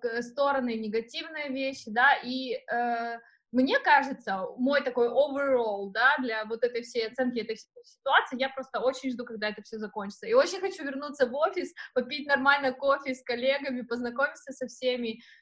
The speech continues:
и очень надеюсь, что не будет второй волны. А, скажите, девочки, как для вас? Вы всё-таки хотите остаться дома или вернуться в университет? И, э, какой ваш, так скажем,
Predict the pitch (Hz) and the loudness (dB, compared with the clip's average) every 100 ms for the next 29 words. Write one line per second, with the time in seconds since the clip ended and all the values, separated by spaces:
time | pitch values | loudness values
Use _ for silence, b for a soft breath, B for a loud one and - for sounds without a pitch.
0 | _ 240 247 269 254 233 254 - 254 226 | _ 4 4 2 0 0 0 -2 -8 -6
1 | 202 233 240 - 220 220 220 220 208 196 | -6 -6 -10 -6 -4 -2 -2 -4 -4 -4
2 | 180 170 b b 196 208 - 262 349 339 | -6 -10 b b 0 0 -2 -6 -6 -2
3 | 233 285 277 254 247 269 254 226 214 - | 0 0 -2 -4 -4 2 4 6 4 2
4 | 254 247 277 262 277 277 262 247 240 254 | -4 -2 -4 -6 -8 -6 -2 4 4 6
5 | 262 262 277 226 247 277 262 214 208 226 | 4 2 -2 -4 -4 0 0 0 -4 -4
6 | 240 240 240 208 214 214 - - 208 240 | -4 -4 -8 -10 -14 -14 -18 -20 -12 0
7 | 240 247 - 196 202 196 190 190 B B | 2 0 -6 -10 -6 -6 -6 -10 B B
8 | B - 190 190 220 277 262 233 247 - | B -10 -6 -6 2 8 8 6 0 -6
9 | - 214 - 226 226 233 196 202 | -16 -16 -6 0 0 0 -6 -8